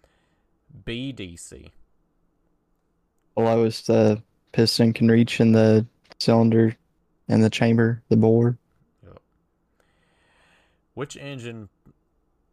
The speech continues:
Speaker 1: which engine placement can be found in most front-wheel drive cars?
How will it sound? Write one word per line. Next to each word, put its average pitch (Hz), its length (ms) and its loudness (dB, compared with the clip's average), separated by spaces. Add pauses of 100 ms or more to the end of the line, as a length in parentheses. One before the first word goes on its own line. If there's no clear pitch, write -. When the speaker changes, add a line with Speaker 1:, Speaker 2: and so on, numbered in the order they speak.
Speaker 1:
which 135 340 -12
engine 110 560 -18
placement 101 540 -14
can 104 360 -18
be 95 140 -18
found 107 440 -12
in 92 160 -16
most 98 300 -14
front-wheel 104 500 -14
drive 90 360 -10
cars? 90 520 -14